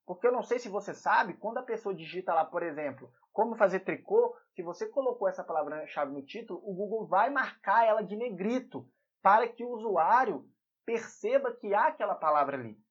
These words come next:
beleza? Então, você deve focar a palavra-chave no título e, se possível, no início da sentença, beleza? Nunca coloque a palavra-chave no final, sempre coloque a chave, a palavra-chave na frente,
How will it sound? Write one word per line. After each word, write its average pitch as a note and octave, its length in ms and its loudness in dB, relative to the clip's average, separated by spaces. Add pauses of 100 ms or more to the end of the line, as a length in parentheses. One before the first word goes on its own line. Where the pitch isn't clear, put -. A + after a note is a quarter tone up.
(140)
beleza? D3 640 6 (200)
Então, E3 540 4 (140)
você D#3 260 -6
deve G3+ 400 4
focar F3+ 680 2 (140)
a - 80 -8
palavra-chave C#3+ 800 2
no F#3+ 180 -6
título G#3+ 640 -6
e, A3+ 420 -2 (140)
se C4+ 140 -2
possível, A3 1000 -4 (520)
no E3 240 2
início A#3 840 -2
da G3 200 4
sentença, D#3+ 920 -4 (160)
beleza? F#3+ 380 6
Nunca C4 480 2
coloque G#3 400 4
a G3+ 60 0
palavra-chave D#3 540 0
no D3 80 -10
final, C3+ 400 -2
sempre A3+ 300 -8
coloque D#3 320 2
a C#3+ 40 -2
chave, C3+ 220 -4
a - 80 -8
palavra-chave C3+ 520 0
na D3 140 -2
frente, C3 840 -8